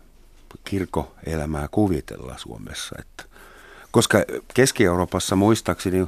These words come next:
opetettiin koulussa, että anekauppa käynnisti tavallaan sen, sen reformaation. Oliko Suomessa anekauppa?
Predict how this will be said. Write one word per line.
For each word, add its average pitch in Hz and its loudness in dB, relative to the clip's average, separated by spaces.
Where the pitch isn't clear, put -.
opetettiin 101 -2
koulussa, 131 4
että 90 -4
anekauppa 92 2
käynnisti 87 0
tavallaan 78 -4
sen, 73 -2
sen 73 -4
reformaation. - -6
Oliko 87 -4
Suomessa 110 2
anekauppa? 82 -4